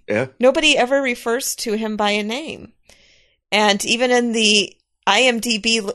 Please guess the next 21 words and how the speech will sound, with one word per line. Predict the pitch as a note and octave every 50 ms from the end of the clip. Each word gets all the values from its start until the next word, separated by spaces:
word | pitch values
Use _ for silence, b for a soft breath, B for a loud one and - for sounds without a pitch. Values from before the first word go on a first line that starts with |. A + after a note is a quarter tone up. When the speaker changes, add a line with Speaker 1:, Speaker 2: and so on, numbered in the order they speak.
| - -
Speaker 2:
cast | - A#3+ A#3+ A#3+ - - - -
list, | F3+ E3+ E3+ - - -
he's | - G3+ G3+ -
just | - G#3 G#3 -
called | - - C#4+ - A3
the | D#4+ -
<laughs> | -
protagonist. | - - A#3+ A#3 - - A3 - - B3 - - - - - -
Speaker 1:
I'm | A#2 A#2
sure | - - - F3 F3+
it's | F3 - -
been | - B2 A#2
done. | G#2+ A#2 A#2 A#2+ A#2 A2+
I | G#2+ G#2+
don't, | G#2+ A2 A#2+ C3 A2 - _ _ _ _ _ _ _ _ _ _ _ _ _ -
I | - G#2
don't | A2+ C#3+ D3 -
recall | - B2+ C3 - C3+ B2+ A#2+ A#2
a | A2
movie | A#2 A2+ A2+ A2+ A2 G#2+ G#2
that | G2+ G#2 - -